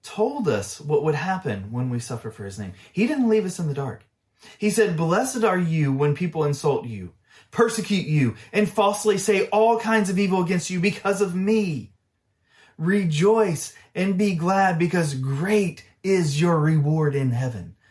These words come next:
You see, Jesus knew the world would be a scary place for his people.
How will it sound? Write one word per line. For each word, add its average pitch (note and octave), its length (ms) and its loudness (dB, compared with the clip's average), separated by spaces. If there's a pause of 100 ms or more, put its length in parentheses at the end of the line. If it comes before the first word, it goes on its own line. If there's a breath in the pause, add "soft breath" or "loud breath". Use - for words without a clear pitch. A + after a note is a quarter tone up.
(720 soft breath)
You F#3 140 -12
see, F#3+ 260 -2 (140)
Jesus A#3+ 480 2 (100)
knew F#3 720 4
the C3 140 2
world G2 420 -2 (480)
would E3+ 260 2
be F3 200 0
a C#3+ 60 4
scary D3+ 440 2
place A2+ 320 -6
for - 140 -14
his F#2 120 -12
people. F#2 440 -20